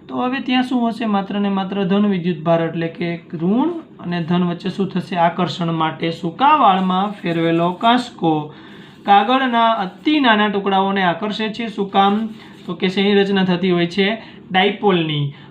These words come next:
હવે જો વાળ ભીના હોય કે વરસાદી દિવસ હોય, તો જે ઘર્ષણની પ્રક્રિયા છે એ પ્રોપરલી થતી નથી. એનો મતલબ વિદ્યુત ભારો વધુ મળશે નહીં કાંસકાને, એટલે તમને કામ આગળ વધશે નહીં. બીજો પ્રશ્ન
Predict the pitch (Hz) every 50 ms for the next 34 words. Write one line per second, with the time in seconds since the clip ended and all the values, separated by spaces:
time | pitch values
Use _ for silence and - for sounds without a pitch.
0 | - - 190 240 262 208 214 254 262 262 269 269 208 190 170 175 196 226 254 202
1 | 170 190 226 247 262 240 233 202 196 180 165 165 - 202 185 180 180 185 180 -
2 | 220 220 226 226 202 214 220 220 226 226 226 240 233 208 180 175 190 180 175 208
3 | 214 214 190 160 160 156 143 - - 240 247 254 269 254 247 240 220 226 254 240
4 | 247 240 240 240 240 240 233 220 220 208 226 202 185 170 - 196 190 196 190 185
5 | - 185 160 143 - 190 202 226 254 254 - - - - - - 247 254 247 247
6 | 233 208 196 202 202 202 196 196 190 208 202 208 196 175 165 151 156 185 180 165
7 | 160 170 170 170 175 170 160 151 139 165 170 170 160 151 151 - 185 208 254 302
8 | 269 - 196 180 175 - - - 170 170 170 165 165 160 160 175 175 170 165 165
9 | 160 160 165 170 170 - - - - - - 165 202 - - - - - 151 143
10 | 156 160 160 156 147 139 - - 196 202 226 233 220 220 220 220 269 262 285 277
11 | 254 - 208 202 202 - 226 220 254 302